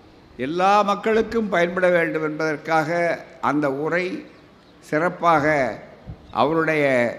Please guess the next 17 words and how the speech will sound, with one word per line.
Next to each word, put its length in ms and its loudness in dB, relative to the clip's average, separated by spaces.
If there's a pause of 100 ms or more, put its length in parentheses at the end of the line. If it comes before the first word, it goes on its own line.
(100)
நூல் 460 -4
பெரியார் 520 2
மணியம்மை 540 2
பல்கலைக்கழகம், 880 0
நிகர்நிலை 520 0
பல்கலைக்கழகத்தின் 1040 -6
சார்பாக 840 -4 (640)
அது 260 2
வெளியிடப்பட்டு, 1120 2 (520)
இன்றைக்கு 460 0
அதை 220 0
பற்றி 360 -6
ஒரு 220 0
அற்புதமான 840 2
ஒரு 160 4
ஆய்வை 680 2 (640)
நம்முடைய 760 2